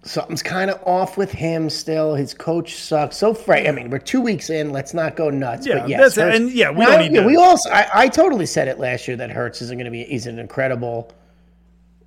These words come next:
Speaker 1: fantasy quarterback. But through two games, he, you know, there's, he's minimized mistakes if there's been any.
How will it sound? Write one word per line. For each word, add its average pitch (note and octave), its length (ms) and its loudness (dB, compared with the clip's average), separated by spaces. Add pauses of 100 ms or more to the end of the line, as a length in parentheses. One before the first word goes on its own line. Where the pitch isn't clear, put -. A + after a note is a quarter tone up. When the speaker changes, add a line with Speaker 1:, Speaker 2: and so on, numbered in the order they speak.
(140)
Speaker 1:
fantasy D#3 500 -2
quarterback. - 680 -14 (440)
But C3 340 2
through G3 240 4
two G#3 240 0
games, F3 600 0 (580)
he, C#3 320 -6
you C#3+ 100 -6
know, A#2+ 180 -10 (340)
there's, B2+ 200 -2
he's B2 160 -4
minimized F3+ 500 4
mistakes D#3+ 480 -2
if D3 140 -2
there's B2+ 180 -2
been C#3 200 -4
any. C#3 340 -4